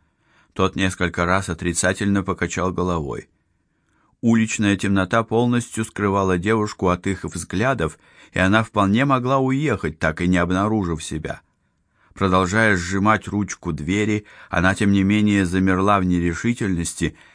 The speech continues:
не зная, как поступить. На самом деле, акт так называемого улавливания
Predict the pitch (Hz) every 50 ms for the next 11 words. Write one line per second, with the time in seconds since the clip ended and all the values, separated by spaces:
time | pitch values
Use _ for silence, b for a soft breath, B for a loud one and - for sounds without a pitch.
0 | B B - 90 90 87 82 87 90 101 104 104 104 101 95 92 - 101 98 107
1 | - - - 110 - - - 113 104 - - 90 76 - - - - - - -
2 | _ _ _ _ _ _ _ _ _ _ _ _ _ _ _ _ _ _ _ 82
3 | 85 92 - 117 117 117 113 107 101 92 90 113 120 113 101 95 85 B B B
4 | B B B B 107 113 110 - - - - _ _ 110 98 - 104 104 95 92
5 | 104 101 101 110 110 107 104 101 98 95 95 95 - - _ 101 98 98 110 113
6 | 113 110 110 101 98 95 110 107 107 110 113 117 120 123